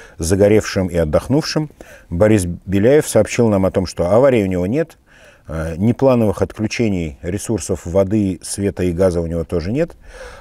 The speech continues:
А также, э, Борис Владимирович доложил о том, что исключительно по поручению А,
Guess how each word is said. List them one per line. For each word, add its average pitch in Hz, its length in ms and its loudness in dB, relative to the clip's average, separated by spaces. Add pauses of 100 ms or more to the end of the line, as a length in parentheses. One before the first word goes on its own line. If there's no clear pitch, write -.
А 90 100 0
также, 139 480 4 (300)
э, 98 240 -6
Борис 110 280 0
Владимирович 113 380 2
доложил 113 380 6
о 107 80 6
том, 110 160 0
что 92 360 0
исключительно 107 680 -2
по 80 80 -14
поручению 95 720 -4 (480)
А, 82 440 -2